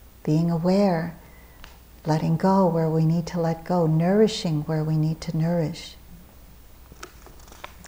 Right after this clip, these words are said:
And just to point out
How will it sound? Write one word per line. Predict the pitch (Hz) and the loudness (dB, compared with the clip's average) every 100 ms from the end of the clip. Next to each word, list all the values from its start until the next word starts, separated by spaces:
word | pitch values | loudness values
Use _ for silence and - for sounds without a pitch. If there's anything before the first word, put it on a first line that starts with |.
| - - - - - - - - - - - - - | -20 -20 -20 -20 -20 -20 -20 -20 -20 -20 -20 -10 6
And | 214 | 8
just | 208 269 277 | 12 12 10
to | 294 | 4
point | 302 247 208 202 | 6 8 8 10
out | 208 208 180 - - | 10 10 8 6 -2